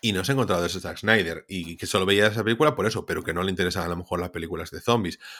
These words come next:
o que venía muy con El Amanecer de los Muertos es un tipo de película así, pues espero que esto sea una especie de continuación, o que buscaba una película mucho más bizarra, y tampoco es tan bizarra, quiero decir, o sea, es que es súper accesible para todo el mundo,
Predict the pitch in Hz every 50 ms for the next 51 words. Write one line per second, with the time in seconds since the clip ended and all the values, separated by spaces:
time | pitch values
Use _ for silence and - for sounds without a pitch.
0 | - - 92 92 82 98 87 90 90 98 104 107 104 107 113 123 131 127 131 123
1 | 127 139 156 143 - 92 82 78 82 85 85 - 101 101 101 101 98 95 104 101
2 | 104 104 - - 101 101 98 101 98 95 101 95 101 98 101 95 101 101 101 95
3 | 107 104 101 98 - - 123 123 - 101 98 92 - - 107 98 98 - 110 -
4 | - 101 - 113 104 101 - - 107 - 117 120 117 98 95 85 85 82 - -
5 | - 104 98 92 _ - - - - - - 147 156 123 - 113 101 98 98 98
6 | 95 - - 104 113 117 113 113 - 113 127 127 - 95 87 82 87 92 - 98
7 | 95 98 95 104 95 - 110 104 107 107 127 139 - - 98 - 78 85 87 -
8 | 101 - 123 - - 82 82 80 - - 107 113 113 104 87 87 - 90 85 90
9 | 87 - 87 85 - - 95 - - 113 - - 151 - 120 90 - - 95 -
10 | - 92 85 85 - 82 85 - - 80 76 82 92 104 107 95 78 -